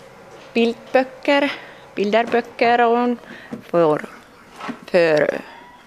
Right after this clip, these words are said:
små barn. Och sen har vi liksom det där börja läsa, lättlästa böcker. Så finns ju också mysterie där.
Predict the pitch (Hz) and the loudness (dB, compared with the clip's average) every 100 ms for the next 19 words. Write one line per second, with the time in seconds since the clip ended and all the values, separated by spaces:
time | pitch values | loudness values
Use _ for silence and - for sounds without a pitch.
0 | - _ - - - - 180 226 254 294 | -20 _ -20 -20 -12 -2 2 2 2 0
1 | 294 302 302 311 320 311 - - - - | 2 2 0 0 -2 -4 -14 -20 -20 -6
2 | - 180 180 175 170 165 170 - _ - | -2 -2 0 0 0 -2 -6 -10 _ -10
3 | - 143 143 - - - - - - - | -6 -4 -6 -8 -8 -8 -10 -18 -20 -18
4 | - 156 151 - - - - - _ 180 | -6 -2 -2 -2 -6 -12 -20 -20 _ 4
5 | 185 170 156 151 190 247 254 - - 254 | 4 4 0 2 2 2 0 -2 -2 2
6 | 247 247 247 233 233 233 - 240 233 - | 2 0 -4 -2 -2 -2 -4 -6 -6 -4
7 | - 240 - - 247 233 233 - _ - | -2 -2 -4 -6 -2 -2 -2 -10 _ -12
8 | - 175 156 - 175 156 - - - 160 | -2 0 0 -2 0 0 -4 -10 -4 -4
9 | - - - _ _ - - - _ 190 | -4 -8 -20 _ _ -20 -20 -20 _ -2
10 | 185 - 170 202 - 254 226 143 73 - | 0 -2 0 -2 0 2 2 0 -4 -6
11 | - _ _ - - - - | -14 _ _ -10 -6 -6 -10